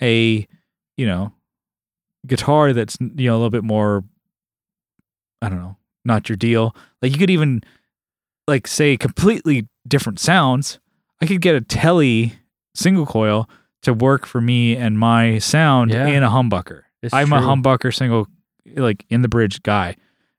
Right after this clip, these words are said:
Speaker 1: and I can get away with a single coil Tele bridge.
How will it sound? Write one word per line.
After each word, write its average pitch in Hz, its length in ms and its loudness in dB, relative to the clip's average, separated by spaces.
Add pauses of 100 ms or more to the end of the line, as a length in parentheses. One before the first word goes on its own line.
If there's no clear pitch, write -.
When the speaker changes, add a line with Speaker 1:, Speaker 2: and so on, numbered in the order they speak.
Speaker 1:
and 113 100 -2
I 113 80 2
can 127 100 0
get 120 160 2
away 120 320 2
with 104 240 -2 (420)
a - 60 -10
single 98 440 -4
coil 120 520 0 (100)
Tele 175 320 2 (240)
bridge. 90 420 -6